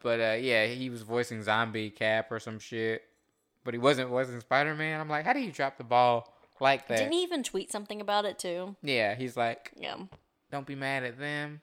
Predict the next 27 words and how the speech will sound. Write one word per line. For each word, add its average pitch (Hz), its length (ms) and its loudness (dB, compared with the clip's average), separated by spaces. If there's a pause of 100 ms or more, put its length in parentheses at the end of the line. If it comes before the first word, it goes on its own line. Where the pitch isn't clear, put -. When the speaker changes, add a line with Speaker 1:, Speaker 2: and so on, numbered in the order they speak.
(100)
Speaker 1:
You 139 160 -12
know, 127 240 -4
it's 131 120 -10 (120)
just 143 220 -16
their 131 160 -4
creative 135 580 -2
d-, 143 100 -12 (640)
choices, 123 600 -10
you 175 80 -12
Speaker 2:
Yeah. 160 200 -8
Speaker 1:
know?" 127 160 -10 (180)
Speaker 2:
They 165 120 -10
needed 185 240 -14
someone 196 240 -14
that 196 80 -18
sounded 196 260 -12
more 196 140 -12
like 202 160 -12
Tom 202 220 -12
Holland. 202 320 -12
I'm 175 80 -14
like, 175 140 -16
"Why 180 220 -6
didn't 190 140 -12
you 196 100 -12
just 190 220 -12
get 202 200 -6